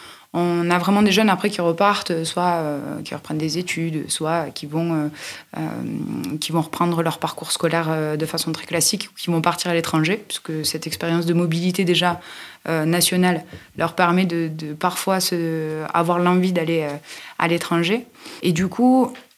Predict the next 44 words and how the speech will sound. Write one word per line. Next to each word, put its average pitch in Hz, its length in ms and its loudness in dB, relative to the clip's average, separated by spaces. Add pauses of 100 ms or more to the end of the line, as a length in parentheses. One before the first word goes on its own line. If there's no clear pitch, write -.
l'idée, 208 280 6
c'est 247 120 2
de 185 80 -2
faire 202 120 4
une 196 140 6
pause 202 240 2
pendant 185 260 2
six 180 200 2
mois, 185 260 4 (240)
euh, 165 300 0
de 175 100 4
faire 202 160 4
le 208 100 6
bilan 196 300 4
aussi 190 220 0
avec 170 200 0
la 170 80 0
commune. 180 420 2 (120)
Euh, 170 200 4
donc 175 200 6
on 233 140 6
fait 226 140 2
un 196 60 6
bilan, 185 520 6 (120)
on 202 140 4
fait 240 140 4
une 226 140 6
pause 226 180 4
de 196 100 2
six 196 220 2
mois 196 240 6
où 196 80 4
on 165 240 4
va, 175 420 6 (460)
euh, 156 280 2
voir 180 460 2
s'il - 180 -2
y 175 40 4
a - 0 -
une 175 80 4
évolution 180 380 2
du 180 100 4
projet 170 320 0
aussi. 170 400 0